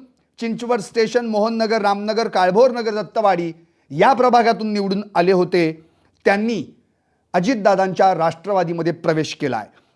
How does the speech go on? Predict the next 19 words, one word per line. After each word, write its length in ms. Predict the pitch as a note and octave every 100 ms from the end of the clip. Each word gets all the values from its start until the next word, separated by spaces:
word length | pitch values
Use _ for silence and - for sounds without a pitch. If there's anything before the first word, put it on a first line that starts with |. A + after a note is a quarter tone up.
| _
त्यानंतर 520 | A3 B3+ C4+ B3 C4+ B3+
अश्विनी 420 | A3+ A3+ C4 C#4
जाधव, 480 | G#3+ G#3+ G#3+ A#3 B2 - _ -
ज्या 440 | C3+ C4 A#3 G3+ A#3+ - _ _ _ _ _
प्रभाग 300 | - F#3+ A3+
क्रमांक 520 | - A#3 A#3+ A#3+ A#3 C4
दोनमध्ये 640 | F#3 E3+ D4 D#4 C#4 B3+
दोन 180 | A3 A#3
हजार 200 | A3+ A#3
सतरामध्ये 680 | A3+ G3 A3+ A3+ G#3 E3 B2 - _
बोराडेवाडी, 680 | D3 E3+ G#3 A#3+ B3 A#3 B3
जाधववाडी 840 | F#3 F#3+ F#3 A#3 A3 G3+ A3+ A3+ _ _ -
आणि 200 | G#3+ C4
कुदळवाडी 500 | B3 C#4 C4+ G3 C#3 - _ _
इथून 340 | G#3+ C#4 B3+ D3+
भाजपाकडून 600 | D#3 E3+ C4+ D#4+ D#4 D4+
निवडून 220 | D4 C4+
आल्या 200 | B3 A#3+
होत्या, 380 | G#3 G3 E3+